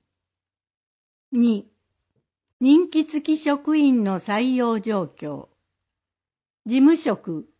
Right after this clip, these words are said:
七人。事務職、ケアマネージャー、一人。土木職、零人。看護師、一人。社会福祉士、零人。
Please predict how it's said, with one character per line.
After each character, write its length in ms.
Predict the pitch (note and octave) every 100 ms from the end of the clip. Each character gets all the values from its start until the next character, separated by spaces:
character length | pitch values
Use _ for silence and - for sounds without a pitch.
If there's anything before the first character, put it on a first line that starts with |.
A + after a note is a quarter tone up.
| _ _ _ _
七 440 | - C4 - D4
人。 360 | C4 D#3+ E3 C4 _ _ _ _ _ _ _ _ -
事 100 | C4
務 160 | D4+
職、 480 | E4+ B3 - F3+ F3 _ _
ケ 200 | C#4 C#4+
ア 80 |
マ 160 | D4 C#4
ネ 120 | C4+
ー 60 | B3+
ジ 120 | F#3+
ャ 200 | D#3+ C#3+
ー、 80 | C#4 _ _ _ _
一 300 | - - G#3+
人。 220 | E3 B2 _ _ _ _ _ _ _ _
土 140 | A#3+ C4
木 280 | D#4 D#4
職、 520 | D#4 B3+ G#3 F3 D#3 - _
零 360 | G#3+ B3+ G3+ D#3+
人。 240 | C#3 D#3+ _ _ _ _ _ _ _
看 280 | C4+ D4+ D#4
護 140 | D4
師、 400 | C#4+ - D#3+ C3 _
一 320 | _ - A3+ G3+
人。 220 | D3+ B2+ _ _ _ _ _ _
社 180 | - B3+
会 300 | D#4 D#4+ E4
福 260 | - -
祉 200 | D4 C#4+
士、 380 | C4 - E3 D3 _ _
零 340 | A3+ A#3+ F#3
人。 260 | D3+ D3 A3+